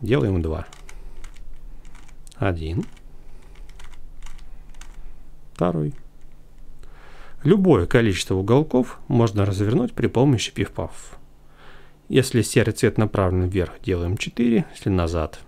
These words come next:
два. Если направлен влево, то есть как должен быть, то уголок пропускаем. Не пугайтесь, что здесь будет что-то перемешиваться. Когда вы закончите процедуру,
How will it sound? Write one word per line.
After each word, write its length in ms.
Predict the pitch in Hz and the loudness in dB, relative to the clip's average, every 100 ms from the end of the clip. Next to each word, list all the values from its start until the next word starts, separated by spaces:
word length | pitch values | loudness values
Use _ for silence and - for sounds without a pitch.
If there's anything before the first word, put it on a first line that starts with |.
| - | -6
два. 460 | 87 104 180 208 - | 0 2 2 2 -4
Если 600 | - - - 92 82 90 - - - - - | -6 -4 2 4 4 -2 -10 -20 -20 -20 -2
направлен 840 | 98 95 98 87 85 80 82 - - | 0 2 2 2 0 -2 -4 -6 -8
влево, 580 | 95 87 101 196 208 - - | -4 0 2 2 0 -6 -4
то 80 | |
есть 100 | 101 | -2
как 160 | 117 110 | 2 4
должен 340 | 107 101 110 | 4 4 2
быть, 220 | 95 92 - | 4 0 0
то 100 | - | -6
уголок 680 | - - 98 95 - - | -4 2 2 2 -2 -8
пропускаем. 640 | - 113 120 - - 87 - - - | -2 0 0 -4 -6 -6 -8 -16 0
Не 120 | 180 185 | 2 4
пугайтесь, 460 | 202 156 107 - | 6 8 6 4
что 220 | - - | 2 4
здесь 200 | 101 107 | 4 4
будет 220 | 95 98 92 | 4 2 2
что-то 280 | 113 - | 0 0
перемешиваться. 800 | 92 92 90 85 - 131 - - | 0 2 4 2 0 -2 0 -2
Когда 220 | - 117 110 | 0 4 4
вы 80 | |
закончите 480 | 107 107 90 87 - | 4 2 0 0 -2
процедуру, 580 | - - - 92 156 | -4 -2 0 2 2